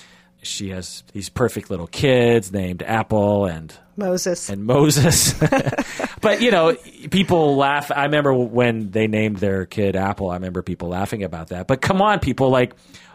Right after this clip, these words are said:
Speaker 1: Americans everywhere of every strata or from every walk of life are naming their kids interesting things these
Speaker 2: Mm-hmm.
Speaker 1: days, you know?
Speaker 2: True.
Speaker 1: They be, they eventually all become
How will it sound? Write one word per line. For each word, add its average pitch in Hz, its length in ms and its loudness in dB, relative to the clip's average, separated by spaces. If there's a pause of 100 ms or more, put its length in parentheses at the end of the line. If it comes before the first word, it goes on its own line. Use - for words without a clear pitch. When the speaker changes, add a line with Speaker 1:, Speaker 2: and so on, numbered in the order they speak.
(100)
Speaker 1:
Americans 160 720 2 (340)
everywhere 143 760 2 (300)
of 131 200 0
every 156 340 4
strata - 880 0 (160)
or 104 40 2
from 120 180 0
every 143 220 4
walk 127 300 4
of 107 140 -2
life 113 280 2
are 101 80 0
naming 110 280 0
their 101 140 0
kids 98 420 -4 (220)
interesting 117 520 0
things 107 360 -2
these 135 160 -4
Speaker 2:
Mm-hmm. 208 80 -2 (120)
Speaker 1:
days, 202 140 -8
you 80 80 -10
know? 80 140 -12 (140)
Speaker 2:
True. 151 240 -8 (100)
Speaker 1:
They 127 220 2
be, 120 220 2
they 127 260 0
eventually 120 540 2
all 120 260 4
become 98 640 -4